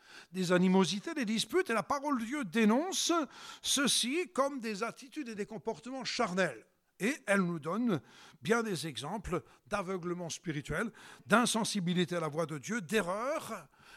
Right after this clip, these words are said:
et de fourvoiement en dehors du bon chemin qui en résulte, résulte. Or, que dit l'Écriture ? L'Écriture dit, « L'homme spirituel juge de tout,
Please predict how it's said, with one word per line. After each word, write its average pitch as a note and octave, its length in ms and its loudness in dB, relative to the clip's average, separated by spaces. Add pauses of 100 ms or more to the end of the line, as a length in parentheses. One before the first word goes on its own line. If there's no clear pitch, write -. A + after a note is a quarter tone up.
(140)
et A3 160 0
de F#3+ 100 2
fourvoiement E3+ 720 -2 (260)
en F3 180 2
dehors D#3+ 280 4
du D3+ 120 -4
bon F3 160 -4
chemin F3 300 -6
qui D#3+ 120 -10
en C#3+ 60 -10
résulte, - 520 -12
résulte. A#2 400 -2 (360)
Or, E4+ 260 6
que D#4 80 4
dit D4 160 4
l'Écriture ? A3 500 0 (600)
L'Écriture D4+ 460 -2
dit, « D#4+ 260 0 (260)
L'homme D#4+ 540 2 (260)
spirituel C4 1040 0 (460)
juge F3+ 560 4 (160)
de C#3+ 140 0
tout, F#4+ 340 2